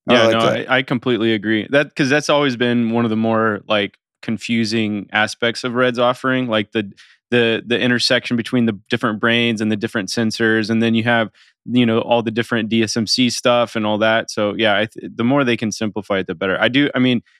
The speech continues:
Speaker 2: they are just, like, almost c-, like, constantly comparing this camera to the Monstro system, the Ranger Monstro. And, uh, it appears to be,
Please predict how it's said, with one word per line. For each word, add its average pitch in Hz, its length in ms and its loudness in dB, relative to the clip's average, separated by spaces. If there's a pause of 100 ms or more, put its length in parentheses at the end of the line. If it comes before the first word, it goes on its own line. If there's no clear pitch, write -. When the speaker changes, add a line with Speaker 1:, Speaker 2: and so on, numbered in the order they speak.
(180)
Speaker 2:
they 131 200 2
are 135 440 0 (480)
just, - 240 -6 (260)
like, 120 220 2
almost 127 400 0 (240)
c-, 156 160 -2
like, 127 360 0
constantly 123 580 0
comparing 113 480 -2
this 107 140 -4
camera 107 280 -2
to 117 160 -2
the 110 80 0
Monstro 135 680 0 (140)
system, 139 300 -6
the 107 80 2
Ranger 107 260 0
Monstro. 131 540 0 (580)
And, 113 520 0
uh, 110 300 0
it 110 160 -4
appears 208 640 -2
to 131 100 -2
be, 127 460 2